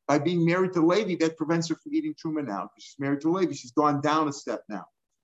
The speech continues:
Okay, she got married. So, toch-, but she can eat maser because of the Levi, but she can't eat truma. Meis v'loy mena ben. Now he dies, the Levi dies too, and she has a son. Who does she have now? A son who's a kohen, a son who's a Levi.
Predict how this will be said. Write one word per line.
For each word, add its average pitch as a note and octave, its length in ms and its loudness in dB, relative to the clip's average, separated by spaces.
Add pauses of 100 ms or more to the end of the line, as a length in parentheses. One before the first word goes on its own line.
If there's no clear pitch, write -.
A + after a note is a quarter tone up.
(240)
Okay, D#3 220 2 (220)
she - 120 -2
got D3+ 140 4
married. C#3 300 0 (120)
So, C3+ 180 -2
toch-, - 320 0
but A#2+ 140 -2
she D3+ 80 0
can D3 140 2
eat B2 160 0
maser G#3+ 420 2 (320)
because A#2 160 -2
of G#2+ 60 -10
the B2 40 -4
Levi, E3+ 420 0 (360)
but C3+ 140 -4
she D#3 120 0
can't D#3 220 2
eat C3+ 180 -4
truma. A3+ 300 0 (580)
Meis F#3+ 380 4
v'loy E3 340 6
mena D3+ 200 4
ben. B2+ 280 -4 (220)
Now F#3 680 2 (240)
he A3+ 200 -2
dies, D#3+ 360 6
the D#3 80 6
Levi D#3+ 320 4
dies C3+ 400 0
too, A#2 280 0 (640)
and D#3+ 140 2
she E3+ 120 4
has D#3 120 4
a D#3 60 -2
son. E3+ 500 2 (220)
Who G#3 120 -2
does E3+ 80 -4
she F3+ 100 0
have E3 120 2
now? E3 220 2
A D#3+ 60 4
son F3+ 200 0
who's E3 160 2
a D#3 60 0
kohen, E3 240 0
a - 20 2
son D#3+ 220 2
who's C#3+ 140 0
a - 20 2
Levi. B2 420 2